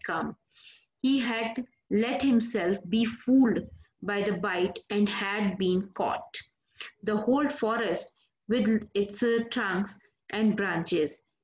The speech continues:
its, uh, thickets and the fallen logs, closed in upon him like a impenetrable prison from which, uh, he could never escape.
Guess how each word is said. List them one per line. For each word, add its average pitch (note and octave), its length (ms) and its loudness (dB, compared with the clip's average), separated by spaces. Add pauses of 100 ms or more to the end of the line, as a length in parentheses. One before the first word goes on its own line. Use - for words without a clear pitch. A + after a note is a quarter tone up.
its, A3 260 -2
uh, C4+ 220 2 (420)
thickets C#4 560 -4
and G#3+ 180 2
the A3+ 40 2
fallen G3 480 2
logs, D#3 420 0 (420)
closed C4 440 2 (340)
in G#3+ 260 2
upon G3+ 500 0
him F#3+ 480 -2 (100)
like G#3 480 0
a E3+ 260 0 (480)
impenetrable F#3+ 1000 2 (380)
prison G3+ 500 2
from G3 440 0
which, A3 340 -2
uh, B3+ 140 2 (580)
he C4+ 400 2
could G3+ 400 0
never G#3+ 640 2
escape. F#3+ 580 0